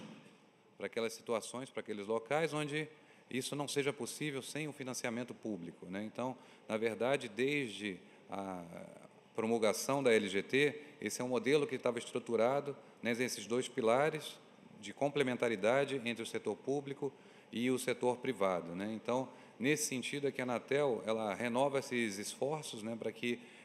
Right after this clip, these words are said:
esse, esse modelo possa ser cumprido, né? Então,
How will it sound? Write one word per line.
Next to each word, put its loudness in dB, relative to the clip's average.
esse, 2
esse -2
modelo 2
possa 2
ser 0
cumprido, -4
né? -8
Então, 0